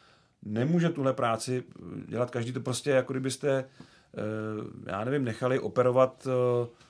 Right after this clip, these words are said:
eh, sanitáře, který tahá vozíky, ale je mladý a, a, a talentovaný, nadějný, ale nemá prostě vzdělání. Trenéřina je povolání jako každé jiné.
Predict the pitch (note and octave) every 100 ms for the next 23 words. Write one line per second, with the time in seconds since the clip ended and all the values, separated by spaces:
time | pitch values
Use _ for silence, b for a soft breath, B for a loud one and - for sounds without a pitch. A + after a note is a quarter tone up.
0 | b b - G#2+ G#2 G#2 A#2 C3 B2+ A#2+
1 | B2 B2+ A#2+ A#2+ A2 B2 B2 A2+ A#2+ B2+
2 | B2 B2+ B2 A#2 A#2 C3 B2 A#2 A#2+ -
3 | B2 A#2+ B2+ B2 B2 B2 A#2+ A#2+ C3+ B2+
4 | F#2+ A2+ A#2 B2+ C3 C3 B2+ C#3 B2+ B2+
5 | B2 C#3 A#2+ - b b b b b b
6 | _ A2 C3 C3+ D3 D3+ D3+ B2+ C3 C3
7 | C#3+ C3 C#3 B2+ B2+ D3+ C#3 A2 F#2 F2+